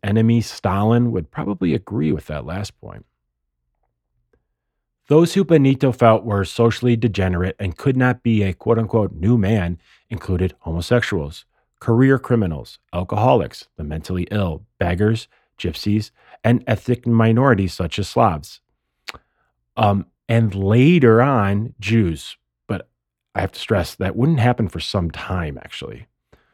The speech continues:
Mussolini publicly stated the aims of organizing in this brutal way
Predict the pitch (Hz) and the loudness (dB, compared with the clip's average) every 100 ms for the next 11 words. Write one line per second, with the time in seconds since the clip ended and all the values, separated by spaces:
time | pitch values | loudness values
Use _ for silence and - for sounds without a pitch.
0 | _ _ _ _ _ - 147 170 147 135 | _ _ _ _ _ -2 0 2 4 4
1 | 127 - 110 117 - 117 - 110 104 92 | 4 2 0 0 0 -6 0 0 0 -2
2 | 98 110 110 117 117 87 - 110 127 120 | -6 -2 0 0 -2 -6 -2 0 2 0
3 | 87 80 85 104 143 - 104 117 120 113 | 0 -4 -4 0 0 -2 4 4 6 2
4 | 90 78 | -2 -4